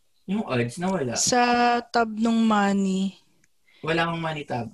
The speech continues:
Speaker 1: Hindi lumalabas.
Speaker 2: Ay, wala. Sa akin meron.
Speaker 1: Poor. Walang, walang money tab. Poor. Ah, ito sa view wallet.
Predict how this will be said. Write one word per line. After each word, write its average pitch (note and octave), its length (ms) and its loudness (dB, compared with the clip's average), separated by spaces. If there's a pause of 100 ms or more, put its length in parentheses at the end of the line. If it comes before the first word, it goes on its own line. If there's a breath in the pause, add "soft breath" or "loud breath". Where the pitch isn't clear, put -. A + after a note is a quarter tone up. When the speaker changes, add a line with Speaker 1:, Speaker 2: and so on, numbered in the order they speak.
Speaker 1:
Hindi C#3+ 240 -6
lumalabas. A2+ 760 -8 (180)
Speaker 2:
Ay, D#4+ 220 0 (140)
wala. B3+ 400 0
Sa D4 180 0
akin D#4 180 2
meron. G#3 580 2 (920)
Speaker 1:
Poor. C3 240 -4 (300 loud breath)
Walang, D#3 380 -4
walang F#3+ 260 -2
money D3+ 280 -2
tab. A2 220 -8 (420)
Poor. A2+ 580 -2
Ah, G#3 180 0
ito G#3+ 180 2
sa G#3 160 0
view D#3 200 0
wallet. A#2 440 0